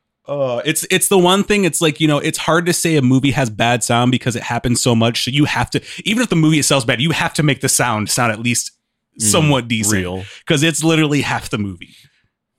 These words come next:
Speaker 1: Well, with that, I guess we can kinda sign off. Uh, we don't have any announcements, right?
Speaker 2: I don't know.
Speaker 1: I don't
Speaker 2: I can
Speaker 1: think
Speaker 2: think of.
Speaker 1: so. I don't know. Well, this is the part where it's like we've, we've kinda finished the planned episodes,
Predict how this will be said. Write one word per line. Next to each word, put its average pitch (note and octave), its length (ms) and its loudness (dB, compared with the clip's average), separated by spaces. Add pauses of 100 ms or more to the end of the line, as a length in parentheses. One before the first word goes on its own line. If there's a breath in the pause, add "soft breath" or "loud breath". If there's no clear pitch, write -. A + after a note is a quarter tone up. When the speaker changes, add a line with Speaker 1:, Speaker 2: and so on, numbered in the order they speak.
(1500 soft breath)
Speaker 1:
Well, F3+ 80 -8
with G3 100 -10
that, B3 120 -4
I B3 40 -4
guess E3+ 140 -6
we F#3 80 -6
can D#3+ 140 -2
kinda C#3+ 440 -4
sign D3+ 300 -4
off. D#3+ 560 -6 (200)
Uh, C3 280 -4
we D3 80 -10
don't E3+ 80 -10
have C#3+ 100 -6
any A#2+ 140 -4
announcements, - 840 -12 (640)
right? A#2 280 -8 (400)
Speaker 2:
I G2 80 -14
don't G2 140 -10
know. F#2+ 80 -10
Speaker 1:
I - 20 -8
don't G2 80 -8
Speaker 2:
I D3 80 -4
can C#3+ 160 -6
Speaker 1:
think - 0 -
Speaker 2:
think A2 100 -8
of. - 60 -8 (180)
Speaker 1:
so. A2+ 280 -8
I C#3 80 -2
don't D3 100 -2
know. C#3 300 2
Well, D#3 100 4
this G#3+ 180 4
is A3 60 -4
the G#3+ 60 0
part G3+ 260 2
where E3+ 100 2
it's D#3+ 140 0
like D#3+ 140 0
we've, C#3+ 280 2
we've C3 280 -2
kinda C#3 180 0
finished - 340 -2
the B2+ 120 0
planned B2 480 -2
episodes, G2 760 -8